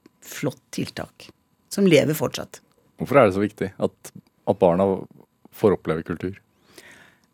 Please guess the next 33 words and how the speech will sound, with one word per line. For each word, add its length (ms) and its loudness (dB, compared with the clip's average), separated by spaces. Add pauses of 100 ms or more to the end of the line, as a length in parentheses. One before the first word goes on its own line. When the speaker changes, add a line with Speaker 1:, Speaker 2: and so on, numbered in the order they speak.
(400)
Speaker 1:
Jeg 120 -8
tror, 300 0
eh, 840 2
det 580 0 (380)
tenner, 800 2
eh, 800 -6
setter 460 -6
i 120 -4
gang 220 -2
prosess. 600 -6
Altså, 240 -2
vi 340 -8
snakker 360 -2
jo 0 -
så 140 0
veldig 240 4
mye 180 6
om, 280 4
det 80 0
er 40 2 (120)
veldig 140 2
populært 500 0
nå 100 2
å 80 -2
snakke 200 -4
om 80 0
innovasjon, 720 6
og 80 8
Norge 340 6
må 140 4
bli 260 4
innovativt, 800 4
og 160 2